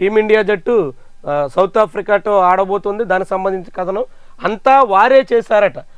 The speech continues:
నకిలీ మద్యం రాకెట్ వ్యవహారంలో సర్కారు కనికట్టు, చిన్న చిన్న వారిపై కేసులు నమోదు చేసి తూతూ మంత్రంగా రిమాండ్ రిపోర్టు సమర్పించేశారు. చేతులు దులుపుకునే ప్రయత్నంలో ఉన్నారు. మరి తెలుగుదేశం పార్టీ నియోజకవర్గ ఇన్ఛార్జ్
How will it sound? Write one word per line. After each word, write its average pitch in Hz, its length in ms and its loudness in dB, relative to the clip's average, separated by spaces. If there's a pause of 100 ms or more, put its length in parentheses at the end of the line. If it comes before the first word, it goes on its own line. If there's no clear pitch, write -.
(120)
నకిలీ 247 340 0
మద్యం 254 320 2
రాకెట్ 233 420 0
వ్యవహారంలో 226 600 2 (300)
సర్కారు 254 480 2
కనికట్టు, 233 680 -2 (340)
చిన్న 247 140 0 (140)
చిన్న 277 160 2
వారిపై 262 440 2
కేసులు 254 400 0
నమోదు 247 380 0
చేసి 247 380 0 (280)
తూతూ 277 320 0
మంత్రంగా 262 560 2
రిమాండ్ 240 380 2
రిపోర్టు 233 640 -2 (760)
సమర్పించేశారు. 170 1080 -4 (320)
చేతులు 240 340 4
దులుపుకునే 226 520 0
ప్రయత్నంలో 233 560 0
ఉన్నారు. 214 460 2 (220)
మరి 208 100 2
తెలుగుదేశం 247 560 0
పార్టీ 254 300 -2
నియోజకవర్గ 254 760 0
ఇన్ఛార్జ్ 240 440 0